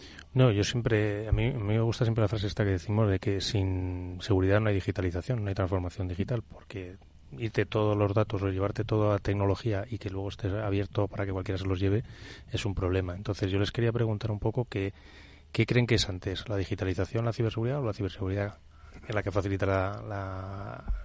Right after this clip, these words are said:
la, el cambio tecnológico es, que es antes el huevo o la gallina. <laughs>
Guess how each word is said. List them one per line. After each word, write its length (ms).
la, 500
el 420
cambio 280
tecnológico 600
es, 220
que 120
es 100
antes 220
el 40
huevo 140
o 40
la 80
gallina. 320
<laughs> 60